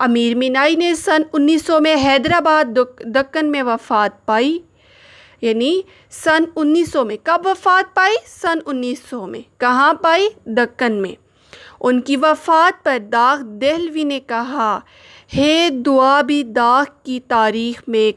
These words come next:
कसरे आली पाए जन्नत में अमीर।" दाग देहलवी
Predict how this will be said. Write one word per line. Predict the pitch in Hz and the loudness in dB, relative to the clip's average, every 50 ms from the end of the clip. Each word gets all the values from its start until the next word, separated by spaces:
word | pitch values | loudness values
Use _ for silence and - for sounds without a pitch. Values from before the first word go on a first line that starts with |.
| - - | 0 0
कसरे | 294 311 302 - 339 311 302 302 | 0 0 0 -2 -2 -2 0 0
आली | 294 - 254 247 240 240 240 233 240 240 240 | 0 0 2 2 2 2 0 0 -2 -2 -4
पाए | 240 - 226 226 220 226 226 233 | -2 0 0 2 2 2 2 0
जन्नत | 202 - - 254 240 247 247 254 269 277 277 - | -2 -2 -2 0 0 0 0 0 -2 -2 -2 -2
में | 247 240 240 247 - | 0 0 0 0 0
अमीर।" | 233 226 220 208 202 208 214 208 202 190 - _ _ _ _ _ _ _ _ _ _ _ _ _ _ _ - 233 | -2 -2 0 0 0 0 0 0 -2 -4 -6 _ _ _ _ _ _ _ _ _ _ _ _ _ _ _ -8 -6
दाग | 233 214 226 220 226 226 | -2 0 2 0 0 0
देहलवी | 226 208 208 254 262 262 254 254 294 339 | -2 -4 -2 -2 -2 -2 -2 -2 -2 -2